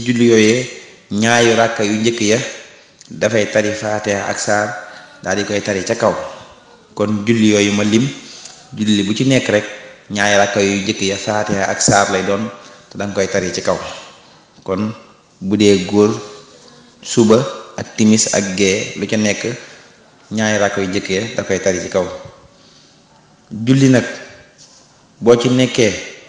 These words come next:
waroo génne sa gémmiñ wenn ngelaw wala kàddu gu bokk ci biir julli gi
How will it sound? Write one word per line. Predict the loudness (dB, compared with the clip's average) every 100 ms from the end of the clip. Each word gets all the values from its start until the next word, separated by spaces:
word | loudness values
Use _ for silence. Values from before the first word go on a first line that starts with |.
| -20 -20 -20 _ -2
waroo | 2 4 4 4
génne | 4 4 0
sa | 2
gémmiñ | 2 4 4 0 -4 -4
wenn | 0 2 2 0
ngelaw | 2 2 2 -4 -14 -20 -20 _ _ _ _ _ _ _ -4
wala | 2 2 2 -4 -14 -20 -20 _ -2
kàddu | 0 0 -2
gu | -2
bokk | -4 -4 -10 -10
ci | -2
biir | 0
julli | 0 -2 -4 -6
gi | -10